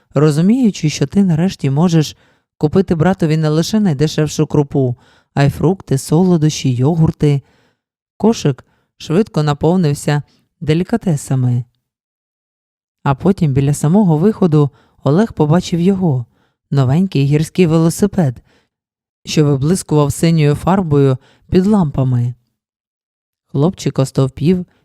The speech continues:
його рот відкрився від захоплення, а в очах спалахнула така мрія, яку неможливо було ігнорувати.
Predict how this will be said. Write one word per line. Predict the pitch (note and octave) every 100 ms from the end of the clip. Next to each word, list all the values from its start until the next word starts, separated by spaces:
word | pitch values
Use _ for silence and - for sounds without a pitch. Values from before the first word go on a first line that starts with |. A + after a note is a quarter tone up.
| _
його | C#3+ D3 D3
рот | A3 F3
відкрився | E3 - G3 G#3 -
від | F3 D#3+
захоплення, | G#3 - F#3+ - C#3 C3+ C3 B2 _ _ -
а | C3
в | B2+
очах | - E3 F#3+ - _ _
спалахнула | - - E3 F3+ G3+ A#3+ B3 G3
така | F#3+ A3+ A3
мрія, | D3 F#3 A#3 E3 D3 _ _ -
яку | D3 G#3
неможливо | G#3+ F#3+ F#3 F#3+ G#3+ G3+
було | E3+ F#3+ G3
ігнорувати. | F3+ G3 G#3+ G3+ C3 - A#2+